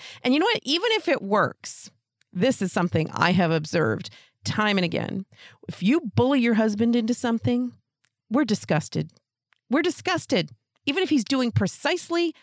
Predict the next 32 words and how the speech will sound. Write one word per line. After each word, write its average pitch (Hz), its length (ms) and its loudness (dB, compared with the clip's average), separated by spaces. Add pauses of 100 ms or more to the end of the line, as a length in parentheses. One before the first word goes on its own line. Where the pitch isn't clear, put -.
(140)
what 185 360 -2
we 269 120 2
wanted 226 560 0 (240)
and 170 100 -2
we've 147 240 0
bullied 247 280 2
him 233 160 2
into 214 260 0
it, 196 160 -2 (580)
we're 214 140 -2
disgusted. 175 640 -6
Because 202 260 -2
you 262 60 0
know 320 80 0
what? 311 160 -2 (180)
This 311 160 0
isn't 311 200 -2
how 262 180 -2
nature 240 320 -2
is 233 100 -2
set 202 140 -2
up. 170 160 -2
This 254 180 -2
isn't 277 220 -6
how 220 180 -2
we're 208 140 0
supposed 196 500 -2
to 214 120 -4
interact 170 680 -2 (300)
between 180 360 -2
the 165 60 0
sexes. - 720 -6